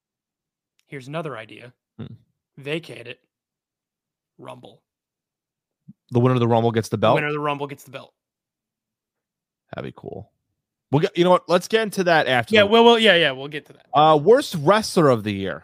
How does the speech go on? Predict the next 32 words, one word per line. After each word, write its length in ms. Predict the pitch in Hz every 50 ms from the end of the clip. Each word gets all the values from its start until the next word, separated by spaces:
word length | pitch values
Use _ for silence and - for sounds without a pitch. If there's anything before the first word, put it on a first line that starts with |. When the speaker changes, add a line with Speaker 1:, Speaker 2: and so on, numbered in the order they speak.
| _ _
Speaker 2:
Mike. 260 | 98 92 85 82 - _
Who 100 | 143 147
do 60 | 147
you 80 | 131 104
got? 240 | 101 95 87 82 - _ _ _ _ _ _ _ _ _ _ _ _ _ _ _ _ _ _ _ _ _ _ _ _ _ _ _ _ _ _ _ _ _ -
Speaker 1:
I 220 | 196 277 339 370
decided 680 | 302 240 - - - 175 151 147 143 147 185 214 254 - - - 254 - - - - - _ _ _ _ _ _ _ _ _ _ _ _ -
to 100 | - 185
go 360 | 151 - 180 185 208 208 208
with 440 | 202 202 196 196 190 185 165 156 _ _ _ _ _ _ _ _ _ _ _ _ _ _ _ _ _
Top 340 | - - 202 208 208 _ 151
Dollar. 340 | 143 139 127 113 - _ _ _ _ _ _ _ _ _ _ _ _ _ _ _ _ _ _ _ _ _ _ _ _ _ _ _ _ _ _ _ _ _ - -
Speaker 2:
Okay. 280 | 107 104 123 147 156 131 101 _ _ _ _ _ _ _ _ - - _
Speaker 1:
Didn't 160 | 147 147 165
Speaker 2:
Let's 80 | 180 170
Speaker 1:
impress 300 | 165 180 180 170 - -
me 80 | 180
in 60 | 170 160
the 80 | 151
ring. 400 | 156 180 202 214 214 202 190 175 _ _ _ _ _
He 60 | _ -
does 180 | 165 190 170
not 160 | 185 185 170
impress 320 | 160 - - 180 165 160 -
me 80 | 165
as 100 | 160 143
a 40 | 139
person. 540 | - - 175 170 160 160 170 160 156 151 127 _ _ _ _
He 60 | 117
Speaker 2:
Mm-hmm. 40 | 117
Speaker 1:
never 260 | 156 175 160 165 160
really, 280 | 156 160 156 151 143